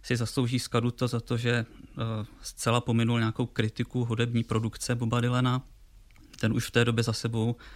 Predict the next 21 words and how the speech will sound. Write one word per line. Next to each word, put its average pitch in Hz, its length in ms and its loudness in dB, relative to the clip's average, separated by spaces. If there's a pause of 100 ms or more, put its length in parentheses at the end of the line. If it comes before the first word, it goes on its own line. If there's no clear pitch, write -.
(200)
měl 117 180 2
dvojalbum 113 640 2 (100)
Self - 340 -2
Portrait, 127 680 -2 (680)
kde 113 500 2
zařadil 117 460 0
hodně 117 280 2
cover 135 240 2
verzí. 127 640 0 (340)
Ta 110 100 -2
deska 110 260 -2
se - 160 -4
úplně 113 300 -2
nesetkala 117 720 -2 (640)
s - 100 -12
nějakou 113 260 -2
přízní 117 380 2
kritiky 110 640 -2
a 110 180 0 (120)
s - 120 -18
odstupem 117 600 -2